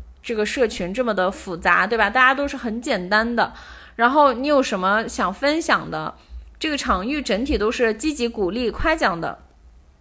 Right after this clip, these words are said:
所以我觉得这个社交价值我们也要用好它。既然你付了费进来，那你就要全方位的展示自己，你要让这个群里的人都爱上你，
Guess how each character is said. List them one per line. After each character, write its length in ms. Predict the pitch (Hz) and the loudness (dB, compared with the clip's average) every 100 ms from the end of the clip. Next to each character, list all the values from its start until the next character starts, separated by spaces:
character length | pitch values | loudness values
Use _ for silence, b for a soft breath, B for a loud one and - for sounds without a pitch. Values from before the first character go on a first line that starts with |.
| - | -20
所 140 | - 285 | -8 -2
以 60 | |
我 80 | 311 | 0
觉 100 | 202 | 2
得 60 | 226 | 0
这 100 | 302 | -2
个 80 | 285 | -2
社 160 | 330 | 0
交 200 | 254 262 | 4 4
价 200 | 262 285 | 6 4
值 200 | 220 208 | 4 -2
我 160 | 214 185 | -2 -2
们 100 | 226 | 0
也 60 | |
要 180 | 214 175 | 0 0
用 260 | 233 381 277 | -2 -2 -2
好 220 | - - | 0 -2
它。 220 | - 185 - B B - | 0 -2 -2 B B -6
既 140 | 339 | 2
然 260 | 294 285 285 | 4 4 2
你 100 | 190 | -2
付 220 | - 311 | -2 2
了 140 | 285 | 2
费 320 | 294 403 349 | 2 0 0
进 260 | 214 - 311 | 0 -2 0
来， 260 | 202 - - B B B B 415 | 0 0 -4 B B B B 4
那 80 | 494 | 4
你 120 | 285 214 | 6 4
就 120 | 294 | 6
要 180 | 403 269 | 8 6
全 340 | - 233 233 | 4 2 2
方 200 | - 403 453 | 4 4 4
位 120 | 415 | 4
的 80 | 226 | 4
展 260 | 226 165 | 4 2
示 240 | 170 277 240 | 0 -4 -4
自 220 | 269 240 | -4 -4
己， 360 | 208 - 95 - b b | -4 -6 -10 -14 b b
你 100 | 226 | 2
要 160 | 214 277 | 6 8
让 220 | 381 339 | 8 6
这 80 | 311 | 2
个 100 | 262 | -2
群 320 | - 196 190 | -2 -2 0
里 60 | |
的 80 | 240 | 0
人 160 | 190 180 | 0 0
都 100 | 214 | 0
爱 260 | - 349 320 | 2 4 4
上 340 | 240 190 185 | 2 0 -2
你， 240 | 175 156 | -6 -10